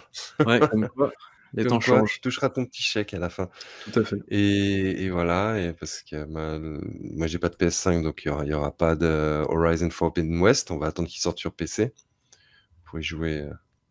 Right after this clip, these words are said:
Speaker 1: dans la meilleure version possible. <laughs>
Speaker 2: Ouais, avec le duvet, hein, évidemment. C'est le
Speaker 1: Ouais,
Speaker 2: plus
Speaker 1: avec le
Speaker 2: important.
Speaker 1: duvet.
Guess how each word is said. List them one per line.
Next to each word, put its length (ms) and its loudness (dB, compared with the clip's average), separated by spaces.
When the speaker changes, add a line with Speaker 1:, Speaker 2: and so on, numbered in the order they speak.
Speaker 1:
dans 80 -4
la 120 0
meilleure 320 4
version 300 -2
possible. 580 0
<laughs> 40 -20
Speaker 2:
Ouais, 220 2
avec 280 8
le 80 0
duvet, 300 8
hein, 120 8
évidemment. 500 0
C'est 140 -6
le 40 -6
Speaker 1:
Ouais, 80 2
Speaker 2:
plus 140 6
Speaker 1:
avec 120 4
le 100 0
Speaker 2:
important. 0 -
Speaker 1:
duvet. 360 0